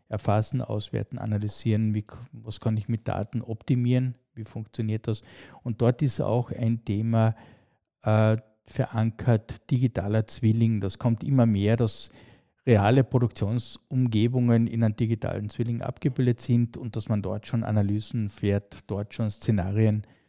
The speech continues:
testet, bevor man in den Echtzeitbetrieb geht.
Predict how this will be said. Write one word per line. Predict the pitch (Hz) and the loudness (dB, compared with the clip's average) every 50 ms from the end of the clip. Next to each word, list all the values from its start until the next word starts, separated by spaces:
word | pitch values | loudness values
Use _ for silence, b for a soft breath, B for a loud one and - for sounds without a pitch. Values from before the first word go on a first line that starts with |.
| b b _ _ | b b _ _
testet, | - 117 110 113 - - - 117 107 - - | 4 4 4 4 2 2 2 2 2 4 2
bevor | 120 104 - - 104 98 101 | 0 0 0 0 -2 0 2
man | 107 107 104 107 | 2 2 2 0
in | 101 104 104 | 0 0 0
den | 104 101 101 | 0 0 -2
Echtzeitbetrieb | 95 101 104 - - - 113 98 - - 123 - - 104 104 - _ | -4 -6 -8 -10 -4 -2 -2 -2 -2 -4 -8 -8 -8 -8 -8 -10 _
geht. | - 104 110 - - | -16 -16 -16 -16 -16